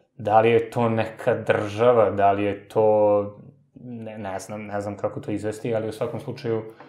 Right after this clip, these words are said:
bi bilo jako dobro da se ne svodimo samo na, na ono što je isplativo. I mislim da je to glavni, glavni razlog zašto nema, ono,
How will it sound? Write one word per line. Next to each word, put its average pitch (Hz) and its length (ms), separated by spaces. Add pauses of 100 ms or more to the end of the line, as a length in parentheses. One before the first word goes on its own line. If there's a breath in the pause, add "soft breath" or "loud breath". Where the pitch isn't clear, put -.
(640 loud breath)
bi 120 180
bilo 131 280
jako 139 300
dobro 117 420
da 123 640 (1800)
se - 280
ne 120 440
svodimo 110 480
samo 101 360
na, 98 320
na 95 200
ono 95 140
što - 160
je 104 40
isplativo. - 460 (280)
I 143 180
mislim 139 280
da 117 60
je 117 60
to 117 100
glavni, 101 400
glavni 98 280
razlog 92 300
zašto - 320
nema, 107 280
ono, 110 220